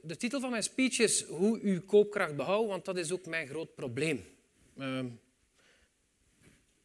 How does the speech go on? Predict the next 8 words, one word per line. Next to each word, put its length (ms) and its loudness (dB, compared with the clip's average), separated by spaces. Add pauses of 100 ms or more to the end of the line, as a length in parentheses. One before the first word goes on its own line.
(1400)
dus, 560 4 (380)
eh, 260 -2
mijn 220 4
ervaringen. 640 2
Ik 160 -10
ben 240 -2
vrij 220 -4
jong, 260 -6